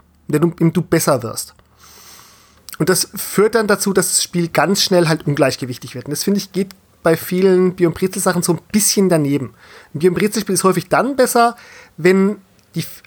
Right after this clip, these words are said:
Fähigkeit eines Spielers vielleicht gar nicht so wichtig ist.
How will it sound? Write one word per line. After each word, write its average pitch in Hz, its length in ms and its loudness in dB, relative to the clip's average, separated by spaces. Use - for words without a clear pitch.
Fähigkeit 196 560 0
eines 196 200 0
Spielers 196 260 -2
vielleicht - 220 -4
gar 170 140 2
nicht 185 160 -2
so 170 360 2
wichtig - 400 -6
ist. - 300 -16